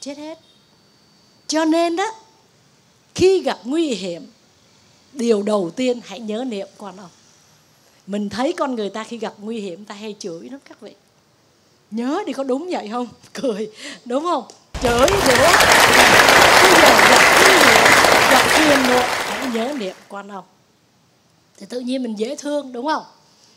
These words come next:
Rồi đó, lúc nãy nè, sư đi bị kẹt xe đó. Thay vì mình cằn nhằn, phải không? Mình niệm Quan Âm. À, đó. Rồi xe nó cũng đi tới nơi để mình gặp nhau.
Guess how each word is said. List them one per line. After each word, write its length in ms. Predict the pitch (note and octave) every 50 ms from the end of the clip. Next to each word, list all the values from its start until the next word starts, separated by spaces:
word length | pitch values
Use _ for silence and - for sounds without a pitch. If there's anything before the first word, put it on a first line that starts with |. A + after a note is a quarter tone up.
| _ _
Rồi 340 | - F#3 A3 A#3+ A#3+ A#3 A#3
đó, 140 | B3 D4 E4+
lúc 140 | F#4 G4 G4
nãy 220 | E4 B3 C4 E4
nè, 200 | F#4 E4 D4 D4 - - _ _ _ -
sư 140 | - F4
đi 140 | D#4+ E4+ E4+
bị 120 | D4 C#4+ C4+
kẹt 240 | - C4 B3 -
xe 300 | - - D#4+ E4 E4 D#4+ D#4
đó. 60 | F4 - _ _ _ _ _ _ _ _ _
Thay 240 | - - D4 D#4 D#4
vì 160 | C4 C#4 C4
mình 180 | A3+ B3 A#3+ A#3
cằn 240 | - B3+ A3 A3+ A#3
nhằn, 280 | A#3+ A3+ A3+ A#3 A3+ A#3 B3+
phải 120 | D#4 F4
không? 260 | F4+ F#4 F4 F4 F4 E4+ - _ _ _ _ -
Mình 160 | G3+ F#3 F#3+
niệm 260 | F#3 G3 G#3 A3+ A#3 -
Quan 200 | A#3+ A3+ A3 A3+
Âm. 200 | A3 G3+ G#3 G#3 _ _ _ _ _ _ -
À, 360 | F#3 F#3+ G3+ G3+ F#3 E3+ E3
đó. 420 | E3+ F3 F3+ F#3+ F#3+ F3+ F3+ F#3+ - _ _ _ _ _ _
Rồi 180 | F3+ E3+ E3 D#3
xe 240 | - A3 G#3+ G3+ G3+
nó 80 | G#3+ G#3+ G3+
cũng 140 | - G#3+ G3+
đi 100 | A3 A3
tới 300 | A3 A3 A3+ A3 A3+ C4+
nơi 240 | C#4 B3+ A3+ A3 G#3
để 120 | E3+ F3
mình 200 | E3+ F#3+ F3+ E3+
gặp 140 | D#3+ F3 D#3 _ -
nhau. 260 | B3 A#3+ B3 B3+ B3